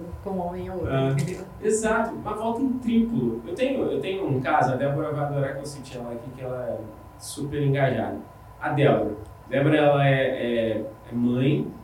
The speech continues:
Speaker 2: tá? É super, ela é coordenadora na parte contábil. Super engajada na empresa, sabe? Ela trabalha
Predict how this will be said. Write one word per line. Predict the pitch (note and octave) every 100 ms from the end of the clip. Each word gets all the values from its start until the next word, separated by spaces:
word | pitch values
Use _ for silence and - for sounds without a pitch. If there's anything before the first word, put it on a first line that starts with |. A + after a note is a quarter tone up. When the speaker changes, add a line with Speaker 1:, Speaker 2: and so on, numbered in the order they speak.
| - -
Speaker 2:
tá? | A2 A2+ C#3+ - - - -
É | A2+ A#2 A#2 A2 A2 G#2+ - - -
super, | - - - F#3+ G3 F3+ -
ela | C#3 C#3
é |
coordenadora | C#3+ C#3 C#3+ C#3+ B2 C3+ - - - -
na | A#2+
parte | B2 A#2+ -
contábil. | A#2 A2+ A2+ - D#3 C#3+ - - - - - - - - - - - -
Super | - G#3 G#3 F#3+
engajada | F3 D3+ C#3 C3+ C3+
na | C3
empresa, | B2 A2+ G#2 G#2
sabe? | - C3 B2 G#2+ -
Ela | A2+ C#3+
trabalha | - A#2+ B2 B2 C3+ C#3+ C#3+